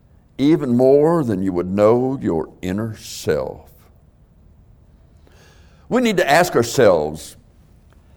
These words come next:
how much of our knowledge of his person, how much of that knowledge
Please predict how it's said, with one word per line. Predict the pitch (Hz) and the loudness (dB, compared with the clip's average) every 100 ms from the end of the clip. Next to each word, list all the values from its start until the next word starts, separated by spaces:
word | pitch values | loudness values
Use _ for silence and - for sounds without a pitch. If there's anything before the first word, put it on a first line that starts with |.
| _ _ _ _ - | _ _ _ _ -6
how | 202 254 247 214 147 - | 0 2 2 -2 -8 -2
much | 117 160 147 82 - - - - - _ _ 101 | 0 2 2 0 -6 -20 -20 -20 -20 _ _ -12
of | 87 - | -10 0
our | 143 165 143 | 4 4 4
knowledge | 120 117 139 135 95 - - - - _ _ _ _ _ _ _ _ _ - | 2 4 4 4 2 -2 -18 -20 -20 _ _ _ _ _ _ _ _ _ 0
of | 120 107 | 0 2
his | 151 143 | 0 -2
person, | - - - - 64 62 - _ _ _ _ _ _ _ _ _ _ _ _ _ _ - | -4 -2 -2 -4 -16 -18 -20 _ _ _ _ _ _ _ _ _ _ _ _ _ _ -6
how | 170 208 | 0 0
much | 175 180 104 - - | 2 0 0 -4 -10
of | - 101 | -4 -2
that | 127 101 | -2 -2
knowledge | 104 127 95 67 62 - - | -2 0 0 -2 -12 -20 -20